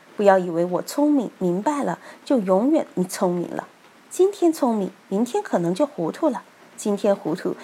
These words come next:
明天可能就聪明了。它都是交替起伏的，一浪一浪的。生物钟到了好的状态，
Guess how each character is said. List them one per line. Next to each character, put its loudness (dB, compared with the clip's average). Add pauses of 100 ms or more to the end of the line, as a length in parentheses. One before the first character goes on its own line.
(140)
明 2
天 2
可 -2
能 -6
就 0
聪 0
明 0
了。 -12 (360)
它 -2
都 2
是 -4
交 0
替 -8
起 -6
伏 -16 (100)
的， 0 (260)
一 0
浪 0
一 -4
浪 -4
的。 -10 (360)
生 2
物 0
钟 0
到 2
了 0
好 -6
的 -4
状 2
态， -8